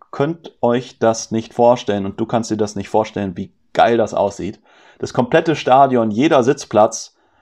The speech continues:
mit diesen Aufstellern voll und auf jedem Aufsteller hat, hab ich dann verschiedene Gesichter. So manche haben ihre Haustiere fotografiert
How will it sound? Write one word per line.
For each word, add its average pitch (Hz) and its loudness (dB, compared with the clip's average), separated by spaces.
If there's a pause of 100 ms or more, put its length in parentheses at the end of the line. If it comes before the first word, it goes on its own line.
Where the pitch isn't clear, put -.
(120)
mit 131 -2
diesen 117 -2
Aufstellern 92 -2
voll 98 -2
und 110 -2
auf - -4
jedem 120 2
Aufsteller 113 2
hat, 104 -4 (260)
hab 113 -2
ich 117 -4
dann 107 -2
verschiedene 110 -4
Gesichter. 113 2
So 104 -2
manche 113 2
haben 110 -2
ihre 101 -4
Haustiere 110 0
fotografiert 98 -4